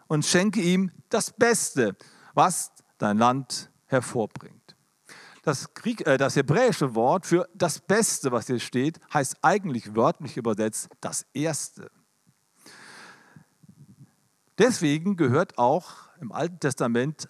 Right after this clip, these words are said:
alle Erstgeburt Gott. Alle Erstgeburt von den Tieren, auch die Erstgeburt von Menschen, gehörte Gott und musste ausgelöst werden. Alles Erste ist Gottes Teil. Ich will's mal versuchen zu erklären.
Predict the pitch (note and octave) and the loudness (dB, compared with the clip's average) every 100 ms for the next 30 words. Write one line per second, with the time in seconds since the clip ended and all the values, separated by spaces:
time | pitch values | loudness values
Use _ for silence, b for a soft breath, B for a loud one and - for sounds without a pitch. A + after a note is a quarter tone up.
0 | - F#3+ G#3+ - _ - F#3+ A#3 A3 - | 0 2 2 -2 _ -4 0 0 0 -4
1 | - A#2 A2+ A#2 F#3+ - - - - _ | -4 -4 0 0 0 -2 -14 -14 -18 _
2 | - - C3 A#2 - - - _ b b | -20 -2 0 0 -6 -16 -18 _ b b
3 | F3 - E3+ G#3 G3+ G3 D#3+ F3 D#3 C3+ | -2 0 0 0 0 -4 -2 -2 -2 -4
4 | B2 - F#3+ F#3 E3+ F3+ - D#3+ G#3 - | -4 -8 -2 0 0 -6 -2 0 0 0
5 | D#3+ D#3+ F#3+ - D#3+ E3 - C3+ B2 D#3 | -8 -2 -2 -2 -4 -4 -4 -4 -2 -2
6 | F3+ - F3+ F3 B B B C3+ B2+ F#3+ | -4 -2 -4 -4 B B B 0 2 2
7 | F#3+ C3+ C#3+ D#3+ - - D3+ D3+ - - | 0 2 2 2 -8 -8 -4 -4 -6 0
8 | D3+ E3+ - C3+ A2 G2+ - G2+ F2+ - | 2 2 0 0 0 -2 -6 -12 -14 -8
9 | - A#3+ A3+ - E3 E3+ F#3+ - F#3 F#3 | -2 2 0 -2 -2 0 0 -2 -2 -2
10 | F#3 b - B2 D3 C3+ - - - - | -4 b -10 -8 -4 -6 -6 -12 -12 -14
11 | - - _ _ - _ _ B B B | -16 -20 _ _ -20 _ _ B B B
12 | B B B B B B B _ _ _ | B B B B B B B _ _ _
13 | - A3 B3+ F#3 F3 F3 F#3 F#3+ D3+ - | 2 6 6 6 4 4 4 4 2 0
14 | A#2 D#2 | -2 -2